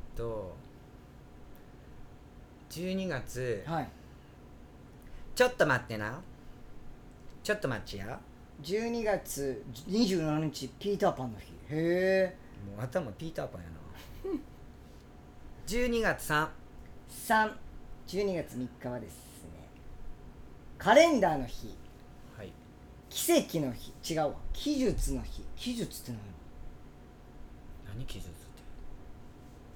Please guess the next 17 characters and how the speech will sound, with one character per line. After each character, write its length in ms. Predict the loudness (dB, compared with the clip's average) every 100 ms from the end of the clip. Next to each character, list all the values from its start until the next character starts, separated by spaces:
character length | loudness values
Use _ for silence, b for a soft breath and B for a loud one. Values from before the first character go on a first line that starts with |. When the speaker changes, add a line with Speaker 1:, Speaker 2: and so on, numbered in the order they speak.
| -14 -12 -12 -14 -16 -16 -16 -16
Speaker 2:
奇 560 | -12 -6 -2 4 6 6
術 400 | 4 0 -4 -4
っ 20 |
て 60 |
何 160 | -4 -2
で 80 | -6
す 60 |
か 60 | -10
ね？ 60 | 0
手 160 | 4 6
品。 200 | 6 2 -2 -14 -16 -16 -16 -10
Speaker 1:
あ、 100 | -10 -8 -8
手 100 | -4
品？ 260 | -2 -2 -4 -6 -2
Speaker 2:
手 100 | 0
品。 240 | 2
Speaker 1:
は 80 | 0